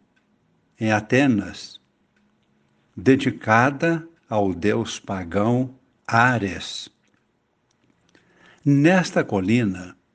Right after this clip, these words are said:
se reunia o conselho mais ilustre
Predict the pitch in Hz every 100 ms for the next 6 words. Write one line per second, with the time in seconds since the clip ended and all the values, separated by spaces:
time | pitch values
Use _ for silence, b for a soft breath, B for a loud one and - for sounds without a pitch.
0 | _ _ b b b - 143 120 127 123
1 | 98 101 123 170 175 170 170 - _ _
2 | _ _ _ 120 - 104 95 - - 131
3 | 123 107 101 123 170 165 120 107 90 113
4 | 113 - - 95 90